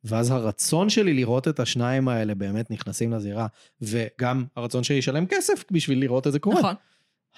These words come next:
Speaker 1: הרבה יותר גדול, מסתם שני אנשים אקראיים של סבבה, הוא טוב בלבעוט והוא טוב בלחנוק.
Speaker 2: <laughs>
Speaker 1: מרגש. ואני אוהב U F C,
Speaker 2: כן.
Speaker 1: אבל זה לא,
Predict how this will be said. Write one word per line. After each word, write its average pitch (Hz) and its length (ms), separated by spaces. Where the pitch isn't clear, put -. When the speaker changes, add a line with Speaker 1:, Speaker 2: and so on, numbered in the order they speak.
Speaker 1:
הרבה 120 520
יותר 104 480
גדול, 117 460
מסתם 120 720
שני 120 260
אנשים 117 320
אקראיים 123 340
של 120 280
סבבה, 143 420
הוא 123 160
טוב 127 240
בלבעוט 117 540
והוא 113 220
טוב 120 220
בלחנוק. 110 480
Speaker 2:
<laughs> 233 400
Speaker 1:
מרגש. 117 680
ואני 123 260
אוהב 269 140
U 277 220
F - 20
C, 104 340
Speaker 2:
כן. 170 160
Speaker 1:
אבל 120 520
זה 107 240
לא, 185 420